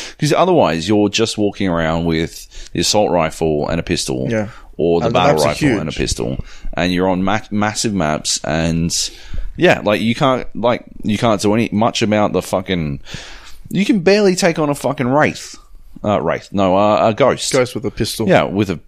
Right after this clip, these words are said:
Speaker 1: like, you're fucked.
Speaker 2: Yeah.
Speaker 1: Like, anyone who uses a card has a significant advantage by default,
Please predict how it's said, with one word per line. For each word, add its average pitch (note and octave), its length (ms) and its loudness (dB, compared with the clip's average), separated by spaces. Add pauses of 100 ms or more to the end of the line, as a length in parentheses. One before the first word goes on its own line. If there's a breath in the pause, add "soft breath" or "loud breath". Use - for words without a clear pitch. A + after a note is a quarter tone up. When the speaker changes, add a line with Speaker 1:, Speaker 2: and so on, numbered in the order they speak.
(140)
Speaker 1:
like, B2 280 0 (200)
you're D#3+ 160 0
fucked. - 420 -6 (460 soft breath)
Speaker 2:
Yeah. A#2 280 -2
Speaker 1:
Like, C#3+ 380 4
anyone D#3+ 400 0
who C#3+ 120 0
uses B2+ 760 0
a G2+ 100 0
card F#2 640 0 (300 soft breath)
has A2 320 0
a G2+ 120 2
significant C3 760 0
advantage A2 600 2
by F#2+ 180 2
default, - 640 0